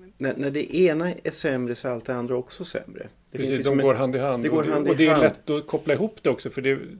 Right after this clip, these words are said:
Speaker 2: det, man tänker att det är en shunt och en
Speaker 1: Mm.
Speaker 2: intrapulmonell shunt där,
Speaker 1: Mm.
Speaker 2: eh, b-, syrefattigt blod blandas ut med
Speaker 1: Mm.
Speaker 2: syrerikt blod och får en någon sorts mellanmjölk av det.
Speaker 1: Ja.
Speaker 2: Och, och, eh, det blir inget vidare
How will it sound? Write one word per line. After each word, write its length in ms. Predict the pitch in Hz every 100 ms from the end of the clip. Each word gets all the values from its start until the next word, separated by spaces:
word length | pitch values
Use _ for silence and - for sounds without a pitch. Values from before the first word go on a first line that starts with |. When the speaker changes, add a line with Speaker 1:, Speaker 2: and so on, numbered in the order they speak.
| - -
Speaker 2:
det, 220 | 139 160 202 _ _ _ -
man 180 | 139
tänker 260 | 131 135 135
att 80 | 123
det 100 | 123
är 40 |
en 120 | 120
shunt 540 | 110 - 147 151 156 -
och 60 |
en 60 | 123
Speaker 1:
Mm. 120 | 131
Speaker 2:
intrapulmonell 540 | 135 123 127 120 120 117
shunt 500 | - 170 190 185 -
där, 240 | 135 127 - - - - _ _ _ -
Speaker 1:
Mm. 220 | - 120 120
Speaker 2:
eh, 60 |
b-, 180 | 110 180 190 -
syrefattigt 920 | - 170 139 127 131 147 139 135 -
blod 340 | 127 123 117
blandas 420 | 117 123 117 120 135
ut 260 | 131 127
med 160 | 123 120
Speaker 1:
Mm. 120 | 127 127
Speaker 2:
syrerikt 640 | 120 120 131 170 160 -
blod 440 | 117 113 113 110 - -
och 180 | 135 117
får 260 | 127 120
en 80 | 120
någon 100 | 117
sorts 200 | 117 110
mellanmjölk 1300 | 127 117 113 113 110 113 - - 120 156 190 190 -
av 160 | 143 127
det. 80 |
Speaker 1:
Ja. 300 | 120 120 151 - - -
Speaker 2:
Och, 160 | 202 -
och, 460 | - 123 - -
eh, 220 | 131 120 120 _ _ _ _ _ _ _ -
det 100 | 139
blir 200 | 123 135
inget 260 | 131 127 120
vidare 580 | 123 113 120 117 117